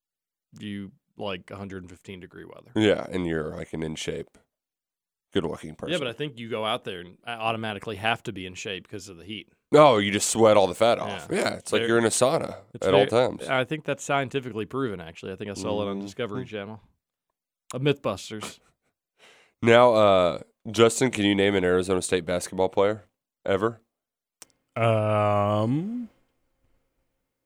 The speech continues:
Speaker 2: Yeah.
Speaker 3: no.
Speaker 2: There's a correct answer to this. There's a right answer. And he played last night. I was surprised he played. I didn't realize he was playing.
Speaker 1: You know who, off
Speaker 3: Yeah,
Speaker 1: the top
Speaker 3: James
Speaker 1: of my
Speaker 3: Harden.
Speaker 2: Yeah.
Speaker 3: Yeah, there you go.
Speaker 2: I can't name another
Speaker 3: Yeah,
Speaker 2: one
Speaker 3: yeah.
Speaker 2: after that.
Speaker 3: I can't either.
Speaker 1: I would just go with Remy Martin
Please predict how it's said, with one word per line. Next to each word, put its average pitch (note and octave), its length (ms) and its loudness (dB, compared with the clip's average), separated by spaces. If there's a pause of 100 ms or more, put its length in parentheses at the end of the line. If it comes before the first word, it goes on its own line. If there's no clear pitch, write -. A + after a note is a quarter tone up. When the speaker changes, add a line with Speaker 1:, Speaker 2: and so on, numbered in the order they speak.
(1800)
Speaker 2:
Yeah. F2 100 -4
Speaker 3:
no. F2+ 200 0 (240)
Speaker 2:
There's G#2+ 140 -2
a G#2+ 60 0
correct B2+ 360 4
answer G2+ 360 0
to - 0 -
this. A#1 220 -16
There's F#2+ 120 -6
a E2 80 -6
right G#2 260 2
answer. - 580 -8
And G2+ 180 -2
he G2+ 180 -4
played C#3 300 0
last - 260 -4
night. - 220 -8 (160)
I G#2+ 80 4
was B2+ 160 2
surprised C3 320 2
he D3 80 0
played. C#3+ 280 4
I G2+ 60 4
didn't A2+ 160 0
realize A2 240 4
he A2+ 60 -2
was G#2+ 100 -2
playing. B2 360 0 (160)
Speaker 1:
You D#3+ 120 -4
know F#3+ 220 4
who, C#3 440 -2
off - 60 -10
Speaker 3:
Yeah, A3+ 160 10
Speaker 1:
the D3+ 60 10
top C3 60 4
Speaker 3:
James G3 260 10
Speaker 1:
of - 20 6
my F#3 60 12
Speaker 3:
Harden. F#2 400 8
Speaker 2:
Yeah. A2 60 8
Speaker 3:
Yeah, A2+ 200 8
there A2 160 4
you E2+ 80 -2
go. C#2 160 -8
Speaker 2:
I G#2 100 4
can't C3 240 2
name G#2 200 2
another E2+ 180 0
Speaker 3:
Yeah, F2+ 140 0
Speaker 2:
one D#2+ 80 -2
Speaker 3:
yeah. D2+ 80 -2
Speaker 2:
after - 160 -12
that. - 120 -10
Speaker 3:
I G2 120 0
can't D2+ 260 -8
either. D2 160 -12
Speaker 1:
I E3+ 140 6
would G3+ 140 0
just D3 180 -10
go C3+ 260 0
with B2 300 -6
Remy C#3 320 -2
Martin G#2 560 -2